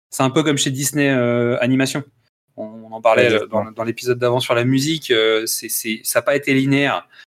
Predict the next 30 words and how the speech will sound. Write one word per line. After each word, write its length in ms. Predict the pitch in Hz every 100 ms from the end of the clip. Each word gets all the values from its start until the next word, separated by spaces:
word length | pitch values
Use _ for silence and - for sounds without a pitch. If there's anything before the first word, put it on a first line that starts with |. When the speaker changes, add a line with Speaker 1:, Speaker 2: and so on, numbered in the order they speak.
| _
Speaker 1:
Là, 200 | 120 139
Bruckheimer, 580 | 139 135 139 139 139 147
Simpson, 480 | 139 - 135 - 160
en 120 | 139
gros, 340 | 123 135 160 151
euh, 180 | 123 123
c'est 440 | - - - 123
plus 340 | 123 - 147
ou 60 | 143
moins 240 | 143 151
linéaire, 460 | 151 131 117 92 - _ _
plus 160 | _ 117
ou 60 | 107
moins. 200 | 95 - _ _ _
Speaker 2:
Je 60 | -
suis 80 | 131
d'accord, 480 | 127 123 104 - -
mais, 460 | 127 131 123 - _
euh, 180 | 123 113
pour 340 | - 117 110
re-, 320 | 127 127 - 117
pour 200 | - 110
retomber 320 | 110 127 135 123
sur 160 | -
nos, 140 | 127 120 - -
nos 140 | 127
pattes 300 | 123 123 -
et 80 | 107
sur, 320 | - 110 104
euh, 340 | 104 107 107